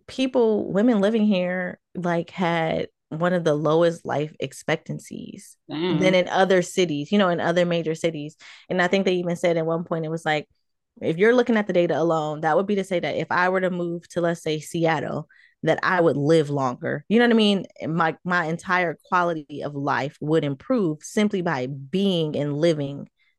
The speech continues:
Speaker 1: somewhere else. And I think when you think about it like that, that's actually really powerful and also very, very sad that simply moving to a different location could completely change my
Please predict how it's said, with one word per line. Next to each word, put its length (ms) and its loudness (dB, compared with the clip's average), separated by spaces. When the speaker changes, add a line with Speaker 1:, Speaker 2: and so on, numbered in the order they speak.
Speaker 1:
somewhere 580 -2
else. 420 -6
And 140 0
I 80 2
think 220 2
when 120 2
you 120 -4
think 220 0
about 240 0
it 80 -4
like 200 -4
that, 260 -2
that's 220 -4
actually 640 -6
really 280 2
powerful 500 0
and 80 -2
also 320 0
very, 300 2
very 360 0
sad 720 -4
that 520 0
simply 680 0
moving 340 4
to 160 -4
a 60 2
different 400 0
location 800 -4
could 360 0
completely 640 0
change 760 -4
my 480 0